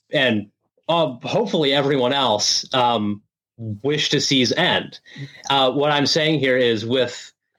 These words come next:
the more pushback recently, these hate groups have been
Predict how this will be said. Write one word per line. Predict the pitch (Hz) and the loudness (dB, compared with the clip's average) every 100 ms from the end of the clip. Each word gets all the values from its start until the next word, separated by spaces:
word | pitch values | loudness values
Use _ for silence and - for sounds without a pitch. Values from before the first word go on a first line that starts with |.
| _ | _
the | 135 165 151 143 - _ 143 | 0 2 0 -2 -8 _ -4
more | 151 180 180 | 0 2 0
pushback | - 202 226 - 139 127 | -2 -2 -2 -2 -4 -2
recently, | 117 110 120 123 120 110 | -2 0 0 0 0 2
these | 147 139 - | 2 0 0
hate | 156 175 170 | 0 0 -2
groups | 117 107 104 - - | -2 -2 -2 -2 0
have | 127 117 104 | 0 0 0
been | 120 113 104 104 | 0 2 2 -2